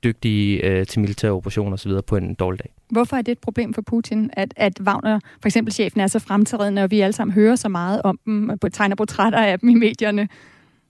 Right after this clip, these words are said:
Speaker 1: Øh, der er, der er rigtig mange problemer i det for Putin. En af dem, det er,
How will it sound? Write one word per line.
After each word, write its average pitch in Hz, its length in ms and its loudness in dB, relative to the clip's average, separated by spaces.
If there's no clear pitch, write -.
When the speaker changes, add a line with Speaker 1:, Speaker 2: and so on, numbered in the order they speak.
Speaker 1:
Øh, 131 260 2
der 123 80 0
er, 113 360 0
der 113 100 -2
er 110 80 -2
rigtig 127 220 -2
mange 110 220 0
problemer 110 400 0
i 104 120 0
det 110 120 0
for 107 100 -10
Putin. 113 480 -2
En 151 200 2
af 123 140 2
dem, 123 120 0
det 127 380 0
er, 107 320 0